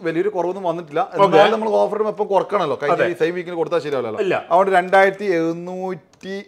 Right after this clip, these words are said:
Speaker 1: എഴുപത്തഞ്ചിന് കൊടുക്കാം.
Speaker 2: ടു തൗസൻഡ് സെവൻ ഹൺഡ്രഡ് സെവന്റി ഫൈവ് ദിർഹത്തിന്
Speaker 1: ഒരു
Speaker 2: എസ് ട്വന്റി.
Speaker 1: അഞ്ഞൂറ് കൊടുക്കാം, രണ്ടായിരത്തി എഴുന്നൂറ്റി എഴുപത് ആക്കാം.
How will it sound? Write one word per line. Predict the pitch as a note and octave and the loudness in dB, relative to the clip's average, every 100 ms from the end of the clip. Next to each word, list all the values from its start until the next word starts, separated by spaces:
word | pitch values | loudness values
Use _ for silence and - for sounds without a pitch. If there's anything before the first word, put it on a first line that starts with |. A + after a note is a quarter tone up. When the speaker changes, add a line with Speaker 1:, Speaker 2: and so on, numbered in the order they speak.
| _ - | _ 0
Speaker 1:
എഴുപത്തഞ്ചിന് | G3 G#3 F3 D3 | 6 6 6 -4
കൊടുക്കാം. | B2+ G#2 G#2+ _ | -6 -8 -12 _
Speaker 2:
ടു | F#3+ | -2
തൗസൻഡ് | G3+ A3 A3+ A#3+ | 0 0 -2 -4
സെവൻ | G#3+ G3+ | -4 -4
ഹൺഡ്രഡ് | G#3 A3+ | -4 -6
സെവന്റി | A3 G3+ G3 G#3 | -2 -2 -2 -4
ഫൈവ് | G3+ G#3 | -4 -4
ദിർഹത്തിന് | F#3+ F#3 D3+ G3 | -4 -4 -6 -6
Speaker 1:
ഒരു | A3+ G3 | -8 -8
Speaker 2:
എസ് | F3 | -6
ട്വന്റി. | A3 A#3 | -2 2
Speaker 1:
അഞ്ഞൂറ് | A#3 A#3 A3 | 2 2 0
കൊടുക്കാം, | F#3+ E3 E3+ | 0 0 0
രണ്ടായിരത്തി | F#3+ G3 F#3 | 0 0 0
എഴുന്നൂറ്റി | F3+ E3 | -2 -4
എഴുപത് | D#3 C#3 | -2 -4
ആക്കാം. | A#2 | -6